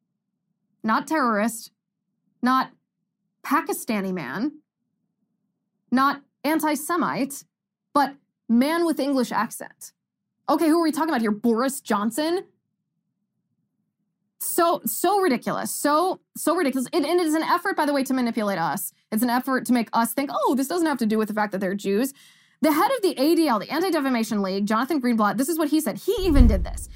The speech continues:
He said, quote, "I'm praying for a peaceful resolution of the Corryville, Texas hostage situation. A D L is on the ground, working with law enforcement, monitoring, monitoring online spaces,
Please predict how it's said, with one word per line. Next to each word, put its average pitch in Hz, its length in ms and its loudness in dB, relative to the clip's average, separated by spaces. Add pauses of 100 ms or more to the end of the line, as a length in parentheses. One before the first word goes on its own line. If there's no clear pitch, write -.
(180)
He 330 120 2
said, 330 180 0
quote, 339 240 0
"I'm 277 140 0
praying 415 300 -4
for 311 120 -2
a 247 60 0
peaceful 339 360 -2
resolution 277 640 0 (260)
of 226 100 2
the 208 80 0
Corryville, 311 360 0
Texas 269 300 -4
hostage 254 400 0
situation. 214 480 -4
A 294 120 -2
D 339 100 2
L 269 100 2
is 214 80 0
on 226 140 0
the 294 60 0
ground, 185 320 -4
working 311 340 0
with 311 100 0
law 196 180 -2
enforcement, 196 460 -4 (220)
monitoring, 320 500 2 (140)
monitoring 247 720 2
online 302 480 0
spaces, 196 600 -4